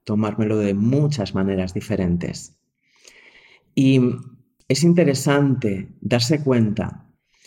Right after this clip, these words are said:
de que cuando tomo esa responsabilidad, dejo de culpar y dejo de temer. Cuando me doy cuenta de que la única responsable de mis estados soy yo y no los demás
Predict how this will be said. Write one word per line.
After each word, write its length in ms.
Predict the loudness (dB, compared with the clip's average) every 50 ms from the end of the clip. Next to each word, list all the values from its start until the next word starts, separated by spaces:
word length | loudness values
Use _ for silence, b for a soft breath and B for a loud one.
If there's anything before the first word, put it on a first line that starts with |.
| b b b b
de 160 | -4 -4 -2
que 140 | -2 -2 -2
cuando 840 | 0 2 2 4 4 4 4 2 2 0 0 -4 -10 -20 -20 _ _ _ _ _ 0
tomo 240 | 2 2 4 4 2
esa 200 | 2 0 0 0
responsabilidad, 1080 | 0 -2 -4 -2 -2 -2 0 0 0 0 2 2 2 0 0 -2 -6 -10 -16 -20 _ _ _ _ _ _ _ _ _ _ -2
dejo 320 | 0 0 0 0 0 0
de 100 | 0 0
culpar 720 | 0 2 2 2 2 0 -2 -2 -2 -4 -10 -20 -20 _ _ _ _ _ _ _ _ _ _ _
y 120 | -2 0 2
dejo 240 | 0 0 0 0 0
de 100 | 0 0
temer. 560 | 0 -2 0 0 -2 -4 -6 -10 -18 -20 _ _ _ _ _ _ _ _ _ _ b b b b b b b b -2
Cuando 220 | 0 2 2 4
me 80 | 4 4
doy 100 | 4 4
cuenta 380 | 4 4 4 4 4 4 4
de 180 | 4 4 2 0
que 460 | -2 0 2 2 2 0 0 -4 -4 0
la 240 | 2 2 4 4
única 360 | 4 4 4 4 4 4 2 0
responsable 680 | 0 -2 -2 -2 -2 -2 0 2 2 2 4 4 4
de 120 | 4 4 2
mis 180 | 0 0 0
estados 640 | -2 -4 -2 0 2 2 4 2 2 0 -2 -8 -10
soy 320 | -8 -4 0 2 2 2 2
yo 480 | 4 2 2 2 0 -6 -14 -20 -14 -6
y 120 | -2 0
no 120 | 2 2 2
los 200 | 2 2 2 2
demás 500 | 2 2 2 2 0 -2 -4 -8 -12